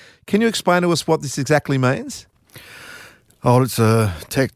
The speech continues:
Speaker 2: technical sounding term, really, but it's just, a, you know, in my view, it's just a way of being a bloke that's not good for women and not good for blokes. You know, if your, if your version of manhood,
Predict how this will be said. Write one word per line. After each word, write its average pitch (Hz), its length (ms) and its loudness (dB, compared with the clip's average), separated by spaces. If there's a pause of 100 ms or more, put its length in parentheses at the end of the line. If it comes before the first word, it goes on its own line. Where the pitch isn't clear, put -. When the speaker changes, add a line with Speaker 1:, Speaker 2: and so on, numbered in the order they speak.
Speaker 2:
technical 131 340 2
sounding 123 400 4
term, 139 280 4
really, 131 240 4
but 131 120 0
it's - 440 -6
just, 120 200 -2
a, 110 140 -4
you 131 100 2
know, 117 300 4
in 110 140 2
my 120 180 4
view, 107 460 0
it's 120 120 -2
just 117 160 -4
a 110 60 0
way 113 360 4
of 90 180 -2
being 117 200 4
a 104 60 4
bloke 120 480 2
that's 117 300 -2
not 120 180 0
good 123 160 0
for 117 220 -2
women 120 360 2
and 113 280 4
not 113 160 2
good 117 180 -2
for 120 100 -4
blokes. 107 680 -2
You 110 80 0
know, 107 180 0
if 113 180 -6
your, 107 600 2
if - 120 -8
your 110 140 2
version 101 400 2
of 92 100 0
manhood, 101 600 2